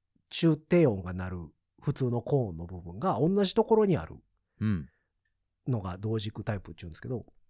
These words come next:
Speaker 1: あの、そのタイプのやつが一万七千円。
Speaker 2: お、意外と。
Speaker 1: 安いでしょ？
Speaker 2: 意外と安い。お求めやすいお値段ですね。
Speaker 1: そう。で、その、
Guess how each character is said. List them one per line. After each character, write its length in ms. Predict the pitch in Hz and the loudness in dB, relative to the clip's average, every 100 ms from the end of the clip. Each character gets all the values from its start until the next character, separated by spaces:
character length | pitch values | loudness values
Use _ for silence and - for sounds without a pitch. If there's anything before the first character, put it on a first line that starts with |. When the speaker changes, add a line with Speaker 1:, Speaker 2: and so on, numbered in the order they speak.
| _ _ _ _ _ _ _ _ _ _ | _ _ _ _ _ _ _ _ _ _
Speaker 1:
あ 240 | - 107 95 | -6 -6 -6
の、 280 | 87 85 82 | -8 -10 -10
そ 160 | - 254 | -4 0
の 120 | 247 | 2
タ 200 | 240 226 | 2 0
イ 80 | 220 | -2
プ 200 | - 208 | -2 -2
の 100 | 208 | -2
や 100 | 196 | -4
つ 240 | - 139 | -4 -6
が 380 | 110 165 147 92 - - | 2 4 4 2 -8 -8
一 320 | 180 - 254 | -6 -2 0
万 320 | 240 233 202 | 2 2 2
七 260 | 123 107 95 | 0 -2 -4
千 260 | 113 107 | -4 -4
円。 200 | 87 - _ _ _ _ _ _ _ | -6 -12 _ _ _ _ _ _ _
Speaker 2:
お、 220 | 156 - | 2 2
意 100 | 117 | 4
外 200 | 113 113 | 6 6
と。 280 | - 92 87 _ _ _ _ _ _ _ _ _ - | 6 2 2 _ _ _ _ _ _ _ _ _ 2
Speaker 1:
安 240 | 180 107 | 2 2
い 20 | |
で 80 | 78 | -8
し 80 | 87 | -10
ょ？ 140 | 120 - | -12 0
Speaker 2:
意 120 | 120 | 8
外 220 | 135 120 | 10 10
と 200 | - 101 | 6 4
安 300 | 95 90 - | 4 0 -2
い。 60 | 82 | -2
お 80 | 104 | 2
求 200 | 107 92 | 2 2
め 120 | 90 | 0
や 80 | 82 | 2
す 80 | |
い 0 | |
お 20 | 180 | 2
値 60 | |
段 80 | 156 | 2
で 100 | 220 | 2
す 80 | 254 | 2
ね。 80 | 311 | 2
Speaker 1:
そ 100 | 302 | 4
う。 40 | |
で、 0 | |
そ 0 | |
の、 220 | 190 - | 2 -2